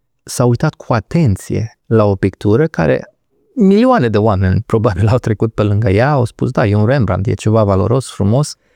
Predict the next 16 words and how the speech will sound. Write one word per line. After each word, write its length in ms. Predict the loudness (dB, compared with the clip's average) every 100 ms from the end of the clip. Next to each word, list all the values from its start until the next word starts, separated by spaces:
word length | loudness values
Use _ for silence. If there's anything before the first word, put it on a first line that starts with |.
| _ _ -2
dar 180 | 0
nu 120 | 2 2
a 60 |
avut 260 | 2 0 0
același 500 | -4 0 0 0 -2
înțeles. 520 | -2 -2 -4 -4 -12 _ _ _ _ -4
Da, 260 | 0 0 -2
atenția 640 | -4 -2 0 0 0 -2
este 360 | 0 0 0 -4
cu 120 | -2
adevărat, 480 | -2 0 -2 -4 -18 _ -2
din 180 | 0
nou, 180 | 2 0
condiția 440 | -2 -2 -2 -2 -2
de 100 | -2
bază 580 | -2 -4 -4 -6 -8